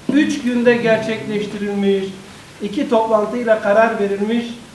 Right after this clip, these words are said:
bir ittifak, bir işbirliği olduğunu düşünmeyin. İki ay boyunca bu siyasi anlayışla, karşınızda duran siyasi partiler,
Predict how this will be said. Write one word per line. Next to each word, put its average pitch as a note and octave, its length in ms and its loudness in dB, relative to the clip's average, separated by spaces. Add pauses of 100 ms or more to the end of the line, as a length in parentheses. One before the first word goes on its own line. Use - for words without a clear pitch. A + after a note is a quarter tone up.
(360)
bir A#3+ 160 0
ittifak, G#3 800 -2
bir B3+ 180 -4
işbirliği A3 540 -2
olduğunu G3+ 500 4
düşünmeyin. F#3 540 -4 (520)
İki A#3 300 2
ay B3 280 8
boyunca G#3+ 500 2 (1900)
bu G4 100 -2
siyasi A#3+ 560 6
anlayışla, F3+ 560 2 (220)
karşınızda G#3 680 0
duran G#3 240 0
siyasi F#3+ 460 -2
partiler, F3 540 -2